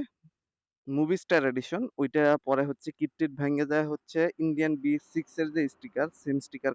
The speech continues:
করা হয়েছে এবং মার্কসও এখানে ভাঙা। তো এই হেডলাইটটা কাজ করে না, শুধু পার্কিংটা জ্বলে, হেডলাইট নষ্ট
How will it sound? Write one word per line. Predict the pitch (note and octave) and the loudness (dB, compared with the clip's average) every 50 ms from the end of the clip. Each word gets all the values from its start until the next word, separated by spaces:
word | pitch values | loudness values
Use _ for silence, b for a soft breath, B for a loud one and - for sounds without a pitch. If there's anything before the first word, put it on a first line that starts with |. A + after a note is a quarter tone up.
| - | -2
করা | A#2 - G#2+ A#2 | -6 -6 -6 -6
হয়েছে | A#2 A2 - - E3 G3 - - _ _ _ _ _ _ _ _ _ _ - A#2+ | -8 -10 -8 -6 -6 -6 -6 -10 _ _ _ _ _ _ _ _ _ _ -4 -4
এবং | B2+ B2 C3 C3 B2 B2+ C3+ | 0 0 0 0 0 0 -2
মার্কসও | B2 A#2+ - - - - D#3+ D3 C#3 | -2 -4 -6 -12 -4 -2 0 0 0
এখানে | - D3+ C#3+ C#3 C3 B2 | 0 -2 -2 -2 -4 -4
ভাঙা। | A#2+ A2+ A#2+ B2 - - - _ _ _ _ _ _ _ _ _ _ | -4 -4 -4 -4 -4 -8 -12 _ _ _ _ _ _ _ _ _ _
তো | G2+ A2 A2 G#2 - - _ _ _ _ _ _ _ _ _ _ _ _ _ - C3+ | -6 -4 -4 -6 -6 -10 _ _ _ _ _ _ _ _ _ _ _ _ _ -2 -2
এই | C3 B2 A#2+ | -2 0 0
হেডলাইটটা | C#3 C#3 C3 C3+ C#3 D3 C#3+ _ - - - | 0 0 2 2 0 0 0 _ -6 -2 0
কাজ | E3 D#3 - - - | -2 -2 -2 -2 -2
করে | D3 C3 C3 B2+ C3 | 0 2 2 2 0
না, | E3+ A3 - | 0 -2 -4
শুধু | - D3+ C#3 C3 - | -6 -8 -8 0 0
পার্কিংটা | C3+ B2 - - C#3+ C3+ - D3 C3 | 0 0 0 -4 -8 -6 -6 -4 -2
জ্বলে, | C3 A#2+ A#2+ C#3 C#3+ | -2 0 0 -2 -2
হেডলাইট | C#3 B2 A#2+ B2+ B2+ B2 B2 A#2+ | -2 -4 -2 -2 -4 -4 -4 -16
নষ্ট | A#2 - - | -18 -18 -16